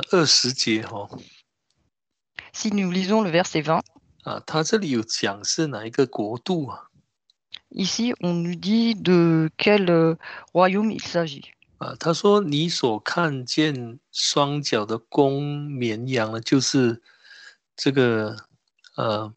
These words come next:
Speaker 1: 马代跟，呃，波斯，波斯。”
Speaker 2: Le bélier que tu as vu et qui avait deux cornes, ce sont les rois des Mèdes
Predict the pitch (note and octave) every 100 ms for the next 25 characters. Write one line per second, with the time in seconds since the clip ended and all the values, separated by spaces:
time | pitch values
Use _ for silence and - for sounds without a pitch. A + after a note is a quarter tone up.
0 | _ A#2+ A2 G2+ G#2 - - C3+ A2+ A2+
1 | A#2+ A2+ A2+ A#2 A#2 A2 _ _ _ _
2 | _ A#2+ A#2 A#2 - A#2 A#2 _ - A#2
3 | A#2 - B2+ B2 _ _ _ _ _ _
4 | _ _ _ _ _ _ _ - _ _
5 | _ F#3+ F3+ G3+ F#3+ B3 A#3+ G3+ - F#3
6 | E3 F#3 A#3 A#3+ _ _ _ _ - F3+
7 | - E3+ - E3+ E3+ E3+ D3 G#3 A3 -
8 | F3+ G3 A3 - - F3 F3 G3+ G#3 E3+
9 | E3 D3+ F#3+ G#3+ D#3+ D#3 F3 F#3+